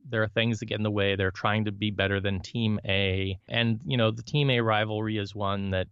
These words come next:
is very tip-, very sort of typical for this kind of thing when you get girls on one team and girls on another team and them trying to one-up each other and, you know, being underhanded about it.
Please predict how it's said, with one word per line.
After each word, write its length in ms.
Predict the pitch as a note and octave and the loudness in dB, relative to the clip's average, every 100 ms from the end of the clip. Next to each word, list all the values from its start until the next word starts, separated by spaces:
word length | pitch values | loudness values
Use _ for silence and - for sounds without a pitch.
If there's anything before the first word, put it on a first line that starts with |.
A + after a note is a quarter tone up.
| - | -8
is 200 | G#2 G2+ | -10 -6
very 400 | G2+ A2 A2 A2 | 0 2 2 -2
tip-, 180 | - - - - | -4 -6 -6 -6
very 260 | A#2 G#2+ | -2 0
sort 200 | G#2+ A2+ | 0 -2
of 100 | F#2+ | -2
typical 480 | - A2+ - G#2+ G#2 | -2 -4 -2 2 2
for 160 | G2+ G#2 | 2 0
this 220 | G2 G2 | 0 -2
kind 200 | G#2 G2+ | 0 0
of 80 | F#2 | 0
thing 300 | G#2 G2 G2 | 0 0 0
when 100 | F#2+ | 0
you 60 | |
get 140 | F#2 - - - - _ | 0 -2 -6 -20 -20 _
girls 320 | - G2+ G2+ | 2 4 4
on 140 | G2 G2 | 2 2
one 220 | G2 G2 | 2 2
team 260 | F#2 G2 F#2+ | 0 2 2
and 320 | F#2 F#2 - | 2 -2 -2
girls 300 | G2 F#2+ G2 | 2 2 2
on 100 | F#2+ | 2
another 320 | F#2 F#2 F2+ | 2 2 0
team 320 | - G#2 F#2+ | -4 0 4
and 220 | F2+ E2 - _ _ _ _ _ | 4 2 -2 _ _ _ _ _
them 320 | G#2 G#2+ G#2+ | 2 6 4
trying 320 | - G2 G2 | 4 2 2
to 80 | G2 | 2
one-up 340 | F2+ F#2 F2+ - | 2 2 2 -2
each 220 | F2+ - | -6 0
other 440 | F2+ F#2+ F2+ F2+ - | 2 2 2 0 -4
and, 400 | F#2+ E2 E2 F2 - _ - | -4 -2 -2 -6 -10 _ -8
you 100 | A2 | -6
know, 140 | F2+ G#2 | -4 0
being 200 | G2 F#2+ | 2 2
underhanded 640 | F#2+ F#2 - G2+ F#2+ F#2 | 2 0 0 0 0 0
about 300 | F2 E2+ F2 | 0 2 2
it. 200 | F2 - | -2 -6